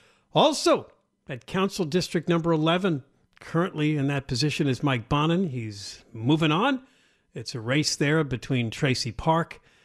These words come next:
and, uh, a man by the name of Aaron Darling, who is the acolyte of Bonin. So we heavily endorse Tracy for the, for the position.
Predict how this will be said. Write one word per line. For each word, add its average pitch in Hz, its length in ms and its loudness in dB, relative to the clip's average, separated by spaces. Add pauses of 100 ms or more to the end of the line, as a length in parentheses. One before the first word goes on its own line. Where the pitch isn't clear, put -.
(280)
and, 123 360 -4
uh, 113 340 0 (400)
a - 40 -10
man 123 180 -2
by 123 100 0
the 120 80 0
name 120 160 0
of 113 120 -4
Aaron 131 300 -2
Darling, 120 540 0
who 110 300 -4
is 104 140 -6
the 120 120 0
acolyte 113 640 -2
of 95 160 -8
Bonin. 104 380 -2
So 107 300 -4
we 107 200 -6
heavily 123 400 0
endorse 113 400 -4
Tracy 117 360 -2
for 113 160 -6
the, 98 160 -8 (140)
for 117 100 -6
the 101 120 -10
position. 127 500 -2